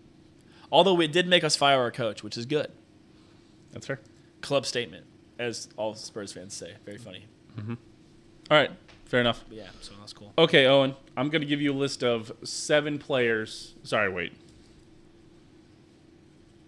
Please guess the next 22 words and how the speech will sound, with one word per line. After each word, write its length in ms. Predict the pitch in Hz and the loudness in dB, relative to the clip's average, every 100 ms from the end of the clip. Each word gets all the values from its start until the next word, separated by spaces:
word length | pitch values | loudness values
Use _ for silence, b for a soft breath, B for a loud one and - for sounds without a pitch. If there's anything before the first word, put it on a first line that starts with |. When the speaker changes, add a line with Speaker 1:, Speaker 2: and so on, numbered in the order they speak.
| - - - - - - - - - - 117 | -20 -20 -20 -20 -20 -20 -20 -20 -20 -6 2
Speaker 2:
Uh, 300 | 104 85 60 - - | 4 4 0 -8 -6
okay. 240 | 113 104 85 - - - - - - - - - - - - - - - B B B | -2 -2 -2 -10 -20 -20 -20 -20 -20 -20 -20 -20 -20 -20 -20 -20 -20 -20 B B B
I'm 100 | 123 | 0
gonna 160 | 131 131 | 2 4
give 160 | 131 | 6
you 140 | 123 120 | 6 4
eight 200 | 123 135 | 0 -2
players 640 | - 127 117 110 107 - - 120 | 2 4 4 2 -2 -10 -10 -2
that 140 | 113 | 0
I 40 | |
believe 240 | 110 110 107 | 0 -4 -6
one 280 | 107 120 131 | -4 -2 -2
of 100 | 123 | -4
these 160 | 117 | -6
players 280 | - 110 104 | -6 -8 -8
will 80 | 104 | -10
be 100 | 101 | -10
drafted 300 | 104 98 - | -10 -12 -14
by 60 | 98 | -18
the 60 | |
Chiefs. 360 | - - - - - | -16 -16 -16 -20 -10
Speaker 1:
Okay. 260 | 117 117 | -8 -8